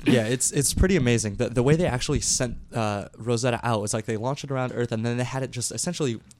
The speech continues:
whiplash around all these other planets and things in the way, so it had the perfect place to land on the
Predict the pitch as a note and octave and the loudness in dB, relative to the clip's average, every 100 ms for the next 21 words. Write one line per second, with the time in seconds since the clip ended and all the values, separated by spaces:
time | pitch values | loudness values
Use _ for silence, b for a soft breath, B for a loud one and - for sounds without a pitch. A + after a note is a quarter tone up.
0 | _ - A2+ D3+ - B2+ A#2+ A2+ B2 A#2 | _ -18 -2 0 0 -4 -4 -4 -4 -4
1 | A2+ A#2 C3 C3+ C3 A#2 A2+ C#3+ B2 A#2 | -4 -6 -6 -4 -2 -2 -4 -4 -4 -4
2 | G#2+ G2+ A2 G#2+ - - - _ C#3 C3+ | -6 -6 -6 -6 -6 -8 -16 _ -4 -2
3 | A2 A2+ C#3+ A2 G#2+ b b - C3 B2 | -2 0 0 0 -4 b b -2 0 -2
4 | A2 - _ _ - - A2+ A2 - - | -6 -12 _ _ -12 -10 -8 -10 -10 -6
5 | D3 C3+ B2 - - _ _ C3 A#2+ - | -6 -6 -8 -12 -16 _ _ -6 -4 -4
6 | A2+ A2 G2 G#2 | -4 -4 -6 -8